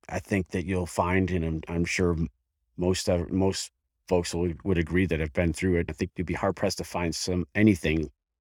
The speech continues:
like that, that, that were just the bonds that you do while you're in recruit school. Even the people that maybe <laughs> you might not hang out with on a regular basis, but still there's that bond there that you went through this together and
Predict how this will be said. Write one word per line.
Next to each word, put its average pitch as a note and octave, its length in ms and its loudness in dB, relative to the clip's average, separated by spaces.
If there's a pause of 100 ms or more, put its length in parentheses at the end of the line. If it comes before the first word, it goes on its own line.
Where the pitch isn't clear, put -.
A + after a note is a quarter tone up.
(420)
like F#2 280 4
that, E2 220 0
that, D#2 200 -2
that E2 160 0 (600)
were G2+ 160 4
just F2 200 -2
the G2 100 2
bonds F2 500 0 (100)
that E2 120 -2
you E2+ 100 -2
do F#2 200 0
while F2 160 2
you're E2+ 220 0
in F2 140 0
recruit E2 280 -4
school. D2+ 320 -4
Even A#2+ 220 2
the G#2 100 2
people G#2+ 340 0
that F2 140 2
maybe F2+ 480 -2 (380)
<laughs> - 380 -20
you C3+ 120 4
might D3+ 200 6
not C3 160 4
hang B2+ 240 4
out G#2+ 160 4
with G#2+ 160 2
on G2+ 140 6
a G2+ 60 2
regular G2 400 4
basis, F2+ 500 2
but G2 180 0
still A2+ 440 6
there's F#2+ 260 2
that F#2+ 280 -2
bond G2+ 420 4
there F2 340 2
that E2+ 180 0
you G#2 120 2
went G#2+ 200 2
through G#2+ 220 0
this F#2 180 -2
together E2 720 0
and D#2+ 400 0